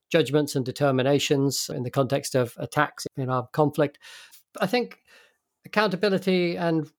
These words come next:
responsibility f-, for us, the user of a system needs to have sufficient understanding of a system to make appropriate judgments about the use of that system. And it's only if they have that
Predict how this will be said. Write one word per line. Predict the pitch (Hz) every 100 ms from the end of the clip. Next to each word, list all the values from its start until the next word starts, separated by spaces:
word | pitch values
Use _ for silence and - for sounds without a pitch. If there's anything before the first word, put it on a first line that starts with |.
| -
responsibility | - - 190 185 156 156 139 - 139 139 156 202 202
f-, | - - _ _ _ _ -
for | 165 170
us, | 190 185 175 - - - _ 196 - 262 220
the | 208 196
user | 185 226 208 196
of |
a | 165
system | - 185 - 170 165
needs | 185 185
to | 160
have | 175
sufficient | - 160 165 165 151
understanding | 147 143 - 156 151 147
of | 131
a |
system | - 147 - 135 131 _
to | -
make | 143 143 - - -
appropriate | - 143 151 -
judgments | 139 120 135 135 -
about | 117 139 123
the |
use | 131 -
of | 127
that | 135
system. | - 120 135 127 -
And | 147 147 143 - - _ _
it's | 156 196
only | 208 180
if | 175 -
they | 135
have | 151 151 -
that | 160 151 - -